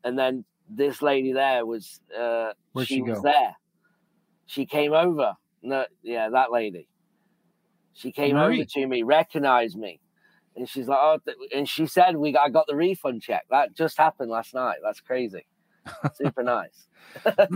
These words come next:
Speaker 1: Anyway.
Speaker 2: Yeah, we, we regularly give refunds to people who complete our courses or complete,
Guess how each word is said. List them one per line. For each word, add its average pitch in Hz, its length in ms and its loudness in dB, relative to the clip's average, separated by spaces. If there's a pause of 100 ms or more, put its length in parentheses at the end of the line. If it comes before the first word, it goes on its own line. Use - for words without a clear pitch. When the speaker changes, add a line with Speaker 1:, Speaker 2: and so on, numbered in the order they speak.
Speaker 1:
Anyway. 208 400 4
Speaker 2:
Yeah, 160 120 6
we, 170 360 2 (680)
we 151 260 4
regularly 165 640 2
give 135 220 0
refunds 139 680 2
to 127 100 -8
people 147 340 -2
who 131 120 -2
complete 135 480 -2
our 131 160 0
courses 135 640 -2
or 117 120 -4
complete, 127 480 -6